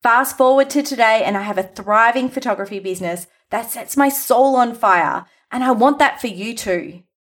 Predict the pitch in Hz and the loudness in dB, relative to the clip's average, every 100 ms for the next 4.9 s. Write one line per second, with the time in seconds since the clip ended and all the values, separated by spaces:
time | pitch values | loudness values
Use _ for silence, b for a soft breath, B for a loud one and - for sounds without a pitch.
0 | _ _ _ _ _ _ _ 196 196 - | _ _ _ _ _ _ _ 0 0 2
1 | 247 233 269 262 202 180 180 - 190 - | 2 4 4 2 2 2 2 -2 -4 -6
2 | - 226 233 196 170 190 180 196 196 202 | -6 -6 -2 0 0 -2 -2 0 0 0
3 | 190 170 196 240 233 208 202 202 - 185 | -2 0 2 2 0 0 0 0 0 0
4 | 233 254 214 202 208 185 175 196 - | 0 0 -2 -2 -2 2 2 0 -6